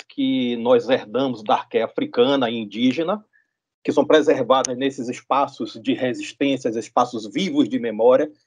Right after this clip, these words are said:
que são, é, os chamados terreiros de candomblé, né? Então, dali, é, nasce, é, vamos dizer assim, a partir do culto, né, a partir, é, do, do toque sacro, dos cânticos,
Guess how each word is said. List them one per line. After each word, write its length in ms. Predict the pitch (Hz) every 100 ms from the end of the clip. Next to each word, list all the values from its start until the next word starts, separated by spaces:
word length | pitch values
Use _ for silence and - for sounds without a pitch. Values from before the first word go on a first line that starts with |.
| _
que 140 | 214
são, 400 | 190 156 156 202 - _ - _ _ -
é, 140 | 120 123
os 100 | 135
chamados 400 | 147 127 135 -
terreiros 640 | 160 127 165 180 147 131
de 100 | 120
candomblé, 680 | - 123 110 101 104 101 - _ _ _ _ _ _
né? 200 | 127 202
Então, 340 | - 147 156
dali, 520 | 143 135 190 131 143 202 - - - _ _ _ _ _
é, 300 | 117 120 120
nasce, 720 | 139 135 131 147 - 208 226 - _ _ _ _ _ _ _ -
é, 720 | 107 110 107 110 107 107 113
vamos 220 | 107 151
dizer 100 | 143
assim, 140 | 120 135
a 60 |
partir 220 | - -
do 180 | - 143
culto, 480 | - 170 190 - 139
né, 140 | 139
a 40 | 147
partir, 580 | 143 - - 135 127 104 _ _ _ -
é, 280 | 117 113 110 -
do, 160 | 110 120
do 160 | 104 104
toque 340 | - 139 151
sacro, 560 | - 147 147 127 - 117
dos 220 | 110 -
cânticos, 720 | - 147 139 - 120 110 -